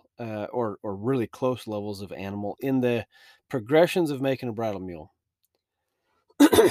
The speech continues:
So that was pretty cool. Um, and, uh,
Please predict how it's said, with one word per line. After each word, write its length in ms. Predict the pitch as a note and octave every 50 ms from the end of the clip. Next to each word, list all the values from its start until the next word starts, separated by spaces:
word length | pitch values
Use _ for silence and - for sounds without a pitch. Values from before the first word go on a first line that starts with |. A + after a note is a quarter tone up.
| - -
So 260 | - - D#3 C#3+ C3+
that 120 | C3+ D#3 D#3+
was 100 | A#2+ B2
pretty 200 | - - C#3+ A#2 -
cool. 440 | - - B2 A#2 A#2 A#2+ A#2 A#2+ -
Um, 440 | A2+ A#2+ A2+ A2 G#2+ G#2 G2+ F#2 - _ _ _ _ _ _ _ _ _ _ _ _ _ _ _ _ _ _ - - -
and, 360 | - G#2 G2+ G2+ G2+ G2+ G2 G2+
uh, 180 | G2 F#2+ F2+